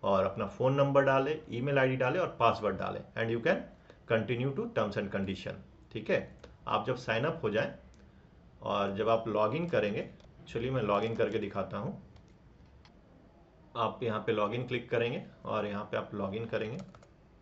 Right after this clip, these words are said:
जब आप login करेंगे, login करने के बाद जो dashboard आएगा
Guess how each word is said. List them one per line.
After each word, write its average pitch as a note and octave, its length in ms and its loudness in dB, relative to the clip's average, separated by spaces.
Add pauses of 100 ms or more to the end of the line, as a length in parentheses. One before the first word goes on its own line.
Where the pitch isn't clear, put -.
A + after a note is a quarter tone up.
(4000)
जब A2 200 2
आप C#3 180 6
login A2+ 440 2
करेंगे, B2 400 2 (2250)
login A#2+ 420 6
करने C3 240 6
के B2+ 80 -2
बाद A#2+ 180 6
जो B2+ 100 4
dashboard G#2+ 560 2
आएगा F#2+ 360 0